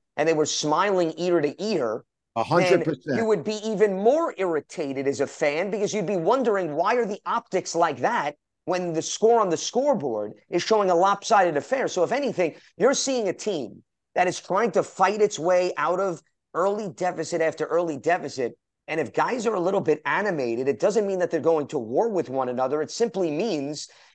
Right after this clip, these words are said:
Speaker 1: if you, Howard, myself were in that position, we'd probably be pretty irritated and it'd be an unpleasant environment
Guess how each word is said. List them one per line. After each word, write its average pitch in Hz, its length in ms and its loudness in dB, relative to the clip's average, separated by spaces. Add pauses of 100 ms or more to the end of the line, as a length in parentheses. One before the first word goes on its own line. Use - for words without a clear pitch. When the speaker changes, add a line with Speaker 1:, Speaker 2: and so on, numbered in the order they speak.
(120)
Speaker 1:
if 147 180 -2
you, 214 560 2 (320)
Howard, 214 640 4
myself 190 580 2
were 170 120 2
in 196 140 -4
that 190 180 0
position, 165 580 2 (260)
we'd 240 200 -6
probably 262 400 0
be 196 140 -2
pretty 220 440 -2
irritated 202 680 2
and 175 120 0
it'd 156 120 -2
be 196 120 -4
an 175 180 0
unpleasant 185 600 0
environment 143 680 0